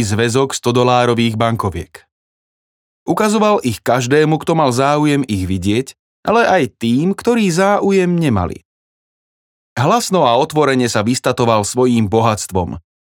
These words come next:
najmä keď bol opitý, a správal sa úplne nevhodne. Jedného dňa podal môjmu kolegovi z hotela niekoľko tisíc dolárov v hotovosti a povedal mu: „Choď do zlatníctva, čo je dole na ulici,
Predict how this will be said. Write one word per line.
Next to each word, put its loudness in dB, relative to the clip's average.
najmä 0
keď 0
bol 0
opitý, -2
a -4
správal 0
sa -4
úplne 0
nevhodne. -2
Jedného 2
dňa 0
podal 2
môjmu 2
kolegovi 2
z -2
hotela 0
niekoľko 0
tisíc -2
dolárov 2
v -4
hotovosti -2
a -4
povedal -2
mu: -14
„Choď -2
do 2
zlatníctva, 0
čo 2
je 2
dole 2
na 2
ulici, 0